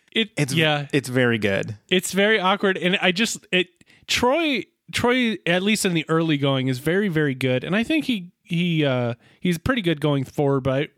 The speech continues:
Speaker 1: in the early setting, he's very, very good at being just the most oblivious to everything.
Speaker 2: Absolutely. Jeff and Britta, meanwhile, are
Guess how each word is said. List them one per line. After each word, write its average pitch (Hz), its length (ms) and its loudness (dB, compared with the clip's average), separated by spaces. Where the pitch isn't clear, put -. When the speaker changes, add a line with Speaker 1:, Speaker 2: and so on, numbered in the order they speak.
Speaker 1:
in 196 120 0
the 196 100 -2
early 180 260 2
setting, 143 280 -2
he's 143 140 0
very, 180 200 0
very 156 220 0
good 135 160 -2
at 127 120 -4
being 127 300 -2
just - 460 0
the 147 100 0
most 165 420 0
oblivious 127 880 -4
to 135 220 -2
everything. 110 760 -6
Speaker 2:
Absolutely. 107 1000 -2
Jeff 135 400 -2
and 127 160 0
Britta, 117 640 2
meanwhile, 107 880 2
are 107 580 0